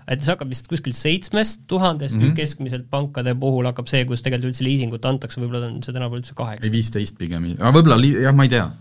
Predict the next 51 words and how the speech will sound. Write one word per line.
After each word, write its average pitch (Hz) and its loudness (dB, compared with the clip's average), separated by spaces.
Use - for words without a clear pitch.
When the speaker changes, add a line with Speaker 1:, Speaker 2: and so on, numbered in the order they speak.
Speaker 2:
võib-olla 117 4
jah, 113 0
kui 101 0
sa 98 0
ikkagi 98 -4
lähed 98 -4
väga 113 2
uut, 127 2
aga 98 -6
odavat 98 -2
autot 92 -6
ostma, 85 -10
et - -16
siis 92 -10
sa 95 -10
saad 85 -6
liisingusse, 92 -4
tihti 117 0
tuleb 90 -4
seal 101 -6
piir 113 2
ka 92 -4
auto 107 0
vanusest 87 -2
ette. - -12
Et, 87 -6
et 90 -6
võib-olla 104 2
hind 120 8
oleks 101 0
nagu, 101 -2
noh, 107 -2
maksab 117 2
küll 110 4
nelikümmend 117 6
tuhat, 139 4
aga 92 -2
kui 92 -2
see 101 0
auto 110 -2
on 98 -2
viisteist 113 0
aastat - -8
vana, 120 2
siis - -10
sa 90 -6
lihtsalt - -12
ei 95 -4
saa 95 0
liisingut 87 -10
sellele. 110 -14